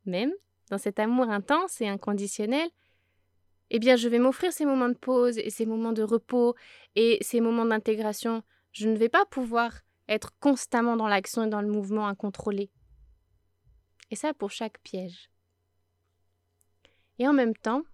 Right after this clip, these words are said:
c'est pas grave de tomber dans les pièges. C'est pas grave. C'est ça aussi qui nous fait avancer. C'est important que vous les connaissiez, que vous en ayez conscience, pour que, quand vous tombez dedans, eh bien,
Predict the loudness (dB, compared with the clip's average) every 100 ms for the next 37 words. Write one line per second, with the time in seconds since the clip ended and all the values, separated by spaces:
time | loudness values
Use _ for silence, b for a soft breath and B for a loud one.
0 | -20 -20 -14 -6 -4 -2 -4 -4 -6 -6
1 | -6 -10 -12 -18 -18 -20 -20 _ _ _
2 | _ _ _ _ _ _ _ _ -20 _
3 | _ _ -10 -10 -8 -12 -14 _ _ _
4 | _ _ _ _ _ _ _ -10 -4 -2
5 | -2 -4 -4 -4 -4 -6 -6 -6 -8 -10
6 | -16 _ _ _ _ _ _ _ _ _
7 | _ -10 -6 -4 -4 -4 -4 -2 -2 0
8 | 2 2 -2 -6 -8 -10 _ _ _ -18
9 | -10 -6 -4 -2 -2 -2 -4 -6 -6 -4
10 | -4 -6 -12 -16 _ _ _ _ _ -20
11 | -14 -6 -4 -6 _ _ -6 -6 -8 -4
12 | 0 2 2 0 -4 -4 -6 -6 _ _
13 | _ _ _ _ _ _ -8 -4 -2 -2